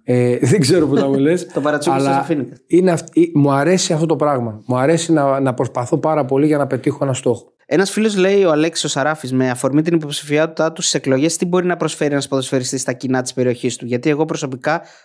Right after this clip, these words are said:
Speaker 2: αρνούμαι να πιστέψω ότι οι άνθρωποι του ποδοσφαίρου γνωρίζουν τι συμβαίνει στην πόλη τους, λέει ο φίλος.
Speaker 1: Σεβαστή άποψή του, εγώ θα του πω ότι, ε, μεγαλώνοντας βέβαια,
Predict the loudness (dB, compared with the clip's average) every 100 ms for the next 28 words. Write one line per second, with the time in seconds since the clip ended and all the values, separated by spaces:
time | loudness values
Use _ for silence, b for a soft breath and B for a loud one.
0 | B -2 2 4 2 0 -2 -2 -2 -4
1 | -2 -2 -2 -6 -6 -4 -4 -2 -2 -2
2 | -2 -2 -2 -4 -8 -4 -2 -2 -4 -2
3 | -2 -4 -12 -12 -12 -12 -18 -20 _ _
4 | -4 0 2 2 2 0 0 -2 0 2
5 | 0 0 -8 _ _ 0 2 2 2 0
6 | 0 0 0 -2 -2 0 2 0 -2 _
7 | _ _ -20 -10 -4 0 2 2 0 0
8 | 0 0 0 2 2 0 -2 -2 -2 -4
9 | -10